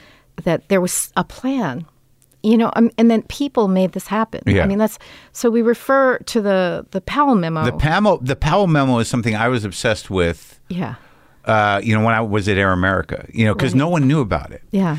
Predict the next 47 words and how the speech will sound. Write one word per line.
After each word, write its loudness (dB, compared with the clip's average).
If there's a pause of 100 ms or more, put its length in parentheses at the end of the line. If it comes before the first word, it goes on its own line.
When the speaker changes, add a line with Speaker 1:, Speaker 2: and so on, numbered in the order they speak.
(140)
Speaker 2:
And 2
this 0
was 2
really 2
something 0
that, 0
it, -2
this -2
defines, 0 (520)
you 2
know, -2 (160)
republicanism 0
in 4
a 2
way, 0
Speaker 1:
Yeah. 0 (160)
Speaker 2:
uh, 0
conservative, 0
uh, 2
economics, 0 (100)
but, 0 (240)
but 0
really 4
what 0
it -4
was 0
like 0
is -2
that 0
they 0
felt 0
so 0
threatened 2
by 2
the -2
sixties -6 (220)
that -2
they, 2
there 0
was 2
a 0
moment 2
there 2
Speaker 1:
Yeah. 2
Speaker 2:
where 2
they're 2
like, 0